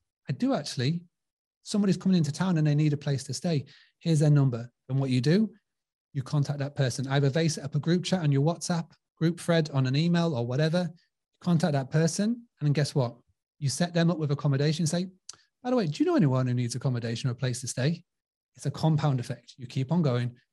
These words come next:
you keep on going, and you keep on spreading. Hasn't cost you a penny. All you gotta do is reach out and ask. And there's a saying that I always, always say,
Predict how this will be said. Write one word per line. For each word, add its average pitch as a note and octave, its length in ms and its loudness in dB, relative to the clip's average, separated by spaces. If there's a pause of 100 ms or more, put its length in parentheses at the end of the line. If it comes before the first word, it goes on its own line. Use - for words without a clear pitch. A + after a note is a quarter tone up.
you C#3+ 80 -20
keep C#3 180 -6
on C#3+ 120 4
going, A#2+ 340 -2
and C3+ 100 0
you A#2 60 -2
keep A#2 160 -4
on A2+ 80 -4
spreading. A2+ 340 -6 (520)
Hasn't D#3 280 2
cost F3 240 2
you E3 60 4
a C#3+ 40 2
penny. D3 420 0 (600)
All C#3 140 0
you D3 80 4
gotta D3+ 140 6
do C3+ 200 0
is A#2+ 180 -6
reach C3 280 -4
out A#2+ 260 -2
and C3+ 100 -4
ask. A#2+ 400 -8 (260)
And C3 60 -14
there's B2 120 -2
a C3 40 0
saying E3+ 360 2
that D3+ 120 2
I C3 220 -6
always, D#3+ 360 0
always D3+ 280 2
say, A2 380 -8